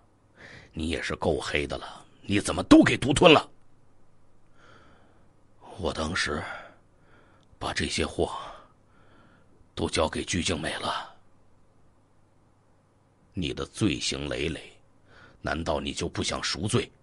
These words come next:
把那批东西交出来吗？”“我杀了六个人，死六次也不多，已经这样了，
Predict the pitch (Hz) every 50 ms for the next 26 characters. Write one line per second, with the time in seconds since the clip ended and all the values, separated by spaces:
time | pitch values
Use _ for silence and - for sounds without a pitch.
0 | _ _ _ _ - - - - - - 82 90 78 - - 92 80 101 104 101
1 | - 90 82 - 165 151 147 151 - 131 127 123 131 131 127 117 - - - -
2 | - - - - - - - - - - - - - - - - - - - -
3 | - - - - - - 82 71 71 71 69 67 76 82 73 64 67 71 67 69
4 | 69 67 - - - - - - - - - - - - - - - - - -
5 | 78 73 76 110 107 85 73 - - - 82 69 - - - 73 - - 71 62
6 | - - - - - - - - - - - - - - - 73 67 67 85 85
7 | 80 92 82 65 64 62 - - -